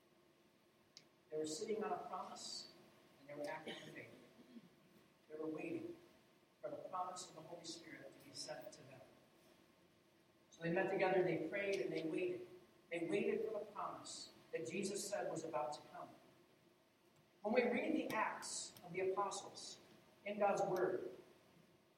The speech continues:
it's the account of the work of the church. That is a, actually an encounter with the Holy Spirit, where the Holy Spirit is working in and through His church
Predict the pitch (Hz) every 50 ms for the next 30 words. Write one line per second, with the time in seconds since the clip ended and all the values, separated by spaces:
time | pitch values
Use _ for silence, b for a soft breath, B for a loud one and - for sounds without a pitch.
0 | - - - - - - - - - - _ _ - - _ - 190 180 - 240
1 | 226 214 214 214 214 - - 269 - - 208 202 - 185 185 180 - - 233 -
2 | - - - - - - - - - - - - - - - - - - - -
3 | - - - - - - - - - - - - - - - - - - - -
4 | - - - - - - - - - _ _ _ _ _ _ - - _ _ -
5 | - - - _ - - - - - - - - - - - - - - - -
6 | - - - - - - - - - - - - - - - - - - - -
7 | - - _ _ - - - - - 143 143 - - - - 185 185 185 175 -
8 | - - - - - - 160 160 151 - - - 131 - - - - - - -
9 | - - - - - - - - - - - - - - - - - - - -
10 | - - - - - - _ _ _ _ _ - _ _ _ _ - - _ _
11 | _ _ _ - - - - - - - 349 - - 339 339 - - - - -
12 | 359 349 330 - - - - - - - - - - - - - - - - -
13 | - - - - - - - - - - - - - - - - - -